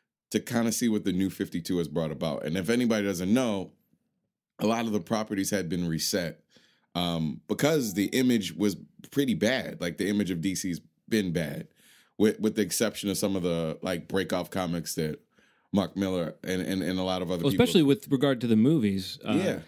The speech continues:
Speaker 1: yeah.
Speaker 2: the Marvel has had a lot of success, obviously, with,
Speaker 1: Right.
Speaker 2: with launching their kind of comic book universe on screens with Iron
Speaker 1: Mm-hmm.
Speaker 2: Man and, and,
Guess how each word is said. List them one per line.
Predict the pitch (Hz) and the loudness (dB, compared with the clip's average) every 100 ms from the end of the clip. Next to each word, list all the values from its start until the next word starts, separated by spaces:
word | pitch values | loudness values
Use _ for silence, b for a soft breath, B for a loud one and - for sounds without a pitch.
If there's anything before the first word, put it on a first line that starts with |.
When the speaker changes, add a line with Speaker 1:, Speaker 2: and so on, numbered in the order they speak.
| b b | b b
Speaker 1:
yeah. | 90 | 2
Speaker 2:
the | 113 120 | 4 4
Marvel | 123 131 147 135 120 113 - _ | 6 4 2 -2 -2 -2 -8 _
has | 104 120 101 - - | -4 -2 -4 -10 -6
had | 117 120 | -2 0
a | |
lot | 120 | 0
of | 107 | 0
success, | - - 143 127 113 | -4 -2 -2 0 -2
obviously, | 104 101 110 104 | -4 -2 -2 0
with, | 104 | 0
Speaker 1:
Right. | 80 - | -2 -4
Speaker 2:
with | 107 - - 98 - - 110 | -6 -8 -12 -20 -20 -14 -2
launching | 113 127 120 110 | 0 0 -2 -2
their | 117 113 | -2 -2
kind | 120 110 | -2 -2
of | 98 - | -4 -4
comic | 127 120 - | -2 -2 -2
book | 110 - | -4 0
universe | 117 107 104 98 - - - | 0 0 -2 -4 -8 -12 -4
on | 113 110 101 | 0 0 0
screens | - 131 113 95 98 | -2 0 0 -2 -6
with | 104 113 | -6 -4
Iron | 117 110 | 0 2
Speaker 1:
Mm-hmm. | |
Speaker 2:
Man | 110 110 107 | 4 4 4
and, | 107 104 - | 4 0 -2
and, | 104 101 98 | -2 0 -2